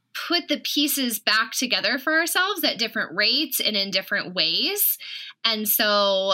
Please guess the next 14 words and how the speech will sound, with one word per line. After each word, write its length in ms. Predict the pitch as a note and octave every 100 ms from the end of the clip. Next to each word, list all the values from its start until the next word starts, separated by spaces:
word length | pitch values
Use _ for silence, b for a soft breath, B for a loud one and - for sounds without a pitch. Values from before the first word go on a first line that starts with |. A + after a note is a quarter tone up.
| -
I 120 | G#3+
love 280 | G#3+ A3+ A#3
that 100 | B3+
you 200 | A#3 G#3
normalize, 880 | G3 G3 F#3+ F3 F3 F3 F3+ - -
yeah, 500 | - G#3 A3 C#4+ E3+
this 220 | G3+ G3+
might 160 | A#3 E3
be 120 | A#3
someone 400 | - G#3+ G#3+ G#3+
who 160 | G#3 A3
is, 540 | G#3 G#3 G3+ - - -
you 160 | G3
know, 320 | E3 F3+ A3